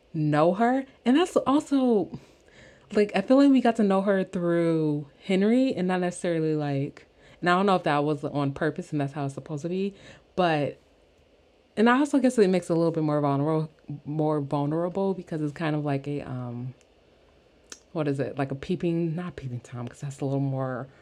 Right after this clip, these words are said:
on the creepy side, but it's like a spectator. I don't know what the word to use, but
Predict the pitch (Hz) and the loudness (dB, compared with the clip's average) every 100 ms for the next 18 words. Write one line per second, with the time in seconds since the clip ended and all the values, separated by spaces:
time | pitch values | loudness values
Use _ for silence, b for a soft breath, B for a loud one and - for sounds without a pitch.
0 | b b 156 143 139 - 165 143 139 - | b b -6 -4 -4 -6 -6 -4 -6 -10
1 | - - 156 160 196 175 165 - - _ | -12 -8 -6 -4 -2 -2 -2 -10 -20 _
2 | b b b b b b b b - 143 | b b b b b b b b -10 -10
3 | - - 139 - 214 226 254 269 269 B | -8 -6 -6 -4 0 4 4 4 2 B
4 | B B B 214 214 175 165 147 143 139 | B B B -2 0 0 0 0 0 0
5 | 139 143 135 135 151 143 - | -2 -2 -2 -2 -2 -2 -4